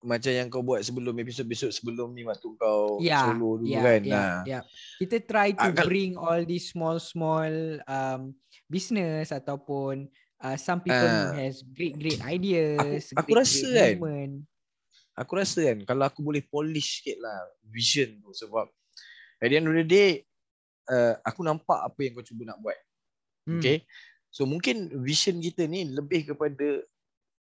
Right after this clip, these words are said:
Speaker 1: one day orang nak cari,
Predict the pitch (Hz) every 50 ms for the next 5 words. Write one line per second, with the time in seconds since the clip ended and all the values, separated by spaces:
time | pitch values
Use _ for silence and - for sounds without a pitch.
0 | _ _ _ _ _ _ - - 110 117 147 185 214 226 220 190 170 156 127 147
1 | 208 220 202 185 _ _ _ _ _ _ _ _ _ _ _ _ _ _ _ _
2 | _ - 131 135 156 196 208 202 202 165 143 143 - 170 175 180 208 190 - -